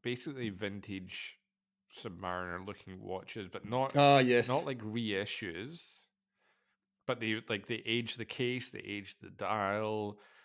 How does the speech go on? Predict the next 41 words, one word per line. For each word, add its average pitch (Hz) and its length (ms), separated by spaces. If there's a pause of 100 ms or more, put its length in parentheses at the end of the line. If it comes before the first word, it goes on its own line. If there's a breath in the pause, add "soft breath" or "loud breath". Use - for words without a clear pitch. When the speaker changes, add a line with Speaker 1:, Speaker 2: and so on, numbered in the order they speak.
(160 soft breath)
Speaker 1:
they 101 80
do, 98 360
like, 87 360 (320)
mill 104 400
sub 95 400
hands, 117 680
they 104 120
do, 98 880 (220)
like, 101 200 (240)
the 101 80
fancy, 92 920
all 90 180
the 85 560 (260 soft breath)
Speaker 2:
Yeah, 139 200
they've 135 140
got 135 180
some, 123 280
um, 110 460
Speaker 1:
weird 104 320
markings 98 540
on 98 80
the 90 120
dial. 101 680 (100)
Speaker 2:
Yeah, 117 260 (360)
they're 117 120
very, 127 240
very 123 320
Blancpain 123 460
fifty 117 220
Fathoms. 113 420
They 110 80
do 117 120
a 110 80
lot 110 40
of 107 60
that 107 140
sort 104 140
of 95 80
thing. 98 180
Plus, - 360
um, 95 340